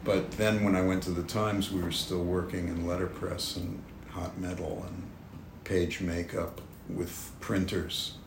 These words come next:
who put all of it together while we as art directors kind of helped direct them.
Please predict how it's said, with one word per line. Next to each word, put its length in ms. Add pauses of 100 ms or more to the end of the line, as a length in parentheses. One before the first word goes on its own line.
(220)
who 140 (760)
put 200
all 200
of 120
it 120
together 540
while 380 (340)
we 200
as 200
art 240
directors 760
kind 140
of 100
helped 400
direct 540
them. 180